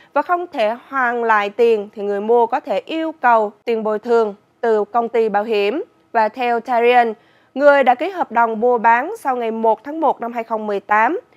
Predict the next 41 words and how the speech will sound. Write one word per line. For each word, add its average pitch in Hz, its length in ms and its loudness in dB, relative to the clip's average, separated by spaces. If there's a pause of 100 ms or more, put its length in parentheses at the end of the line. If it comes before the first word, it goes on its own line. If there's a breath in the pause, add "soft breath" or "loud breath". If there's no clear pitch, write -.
(160 soft breath)
tiền 285 160 -2
đặt 262 180 -2
cọc 262 300 0
được 233 180 -2
bảo 214 180 2
vệ 240 220 2
lên 226 160 -2
tới 233 240 -2
sáu 254 340 -4
mươi 302 180 -6
ngàn 202 300 -6
đô 247 280 4 (260 soft breath)
đối 277 140 2
với 392 140 -4
những 214 200 -2
căn 233 260 -2
nhà 214 240 -2
có 214 200 -2
giá 247 260 -2
bán 233 280 -2
từ 208 160 -6
sáu 220 280 -6
trăm 247 200 -8
ngàn 185 140 -8
đô 202 120 -4
trở 185 160 -8
lên. 214 320 4 (320 soft breath)
Và 269 80 2
đối 302 180 6
với 415 160 -4
những 226 200 -2
ngôi 240 180 0
nhà 226 300 -2
có 226 140 -2
giá 240 220 -2
bán 233 260 -2
trên 240 240 -6
sáu 226 280 -4
trăm 254 220 -8
ngàn 202 220 -6
đô, 233 220 4